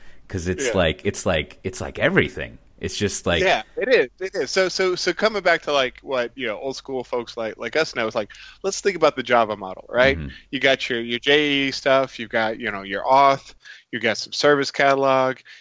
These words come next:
Speaker 2: you've got some database connections, and, like, all those things that you used to think about as, you know, oh, well, I'm just gonna hook into this, you know,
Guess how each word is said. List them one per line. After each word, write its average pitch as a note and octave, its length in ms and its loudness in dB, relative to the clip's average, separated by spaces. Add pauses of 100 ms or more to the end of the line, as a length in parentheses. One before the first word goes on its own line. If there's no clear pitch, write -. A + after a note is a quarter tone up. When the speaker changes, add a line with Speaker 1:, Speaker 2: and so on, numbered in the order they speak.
(100)
Speaker 2:
you've A#2 100 -10
got A2+ 180 2
some - 160 -18
database C#3 540 2
connections, C3 880 -2 (380)
and, C#3 600 2 (380)
like, A#2+ 220 -10 (100)
all D3+ 240 0
those E3 300 -4
things F3+ 520 -4
that B2 260 2 (640)
you C#3 200 -4
used D3 240 2
to B2 80 -6
think C#3+ 240 0
about C#3+ 320 4
as, A2+ 160 -2
you A#2 40 -6
know, G2+ 200 -6
oh, D3 220 4
well, A2+ 180 2
I'm B2 180 4
just A#2 180 -10
gonna A2+ 160 -4
hook C3 220 -4
into C3 260 -2
this, A2+ 360 -4
you B2 100 0
know, G2 180 -2